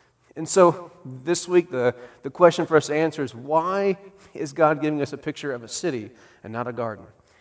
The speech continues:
If he was coming to restore everything, to make everything right, why didn't he take us back to just the garden? Why is he taking us to a city? Isn't that beautiful?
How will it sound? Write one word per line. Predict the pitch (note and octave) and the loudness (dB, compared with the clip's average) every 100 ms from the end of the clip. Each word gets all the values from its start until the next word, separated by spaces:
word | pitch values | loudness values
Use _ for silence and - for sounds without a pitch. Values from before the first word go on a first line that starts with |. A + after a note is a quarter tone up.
| _ | _
If | - | 4
he | D#3 | 6
was | D#3+ | 6
coming | D#3+ F3 E3+ | 6 4 4
to | E3 | 2
restore | D3+ B2 - F#3 D3+ | -2 -4 2 6 6
everything, | E3 E3+ E3 | 6 2 0
to | |
make | D3 C#3 | 0 0
everything | D#3 E3+ D#3+ C3+ | 0 -2 -4 -4
right, | C#3+ A2+ | -2 0
why | C3+ D#3 F#3 | 4 6 6
didn't | F#3+ | 4
he | F3 | 2
take | - E3 | -2 -4
us | D#3+ | -4
back | C#3 D3 D3+ D3+ - - | 2 4 4 -2 -20 -12
to | C3+ | -10
just | A#2+ D3+ - | -6 -8 -8
the | B2 | -2
garden? | B2+ A#2 A2 A#2 | 4 4 4 -6
Why | B2 C#3 | -6 -6
is | C3+ | -8
he | |
taking | - A2 A2 A2 | -8 -10 -10 -12
us | G#2 - _ _ _ _ _ _ _ _ _ | -14 -16 _ _ _ _ _ _ _ _ _
to | B2+ | -14
a | G2+ | -14
city? | - G#2 F2 _ _ _ _ | -14 -14 -14 _ _ _ _
Isn't | A#2+ | -14
that | A#2+ G#2 | -12 -8
beautiful? | C3+ C#3 C#3 | -8 -8 -10